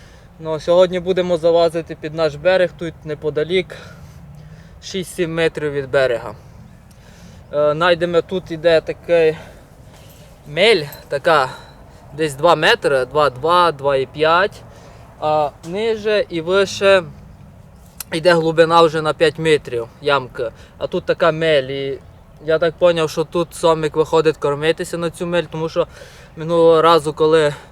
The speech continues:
тут рибачив, то чув, як, е, сомик скакав з поверхності води, забирав, там прям такі хлопки були серйозні. Не знаю, велика то риба, чи такі невеличкі, як ми ловили, по сто тридцять сантиметрів. Но,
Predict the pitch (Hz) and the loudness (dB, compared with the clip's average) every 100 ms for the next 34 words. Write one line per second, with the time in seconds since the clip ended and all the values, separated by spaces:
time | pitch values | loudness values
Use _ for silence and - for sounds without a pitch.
0 | - - - - - 175 160 156 151 175 | -20 -20 -20 -20 -10 -6 0 0 2 2
1 | 175 175 160 165 156 151 - - - - | 2 -4 -2 2 2 0 -6 -20 -20 -20
2 | - - - _ - 185 175 160 156 156 | -20 -20 -20 _ -12 -4 -2 -2 2 2
3 | 151 - - - - - - - - 143 | 2 -2 -18 -18 -20 -20 -20 -20 -10 -2
4 | 143 143 143 139 185 175 170 - 165 180 | 2 4 2 2 0 2 -2 0 0 4
5 | 175 - 170 175 165 165 147 160 151 151 | 4 4 2 4 4 0 -8 -4 0 2
6 | 165 147 139 143 147 143 151 147 160 156 | 2 2 0 2 2 2 0 0 0 0
7 | 156 170 - 160 - 165 147 156 151 143 | -4 -8 0 0 2 0 4 4 2 -2
8 | 131 - 151 156 147 131 123 123 - - | -8 -2 2 4 4 0 -8 -16 -20 -20
9 | - - - 143 143 165 147 143 151 165 | -20 -20 -14 -10 0 4 4 4 4 4
10 | 156 160 160 170 156 147 151 139 151 160 | 2 2 4 4 4 -2 -4 -6 -6 -4
11 | 147 143 147 156 - 147 139 131 156 147 | 0 2 4 4 0 -4 -4 -4 -4 0
12 | 139 151 170 175 160 151 - 143 147 151 | 2 4 6 4 2 -2 -6 -4 0 -2
13 | - 139 135 165 170 165 170 165 - - | -2 -10 -4 -4 -4 -6 -6 -6 -12 -20
14 | - - - - 147 147 147 143 147 | -20 -20 -20 -20 -10 -2 2 4 4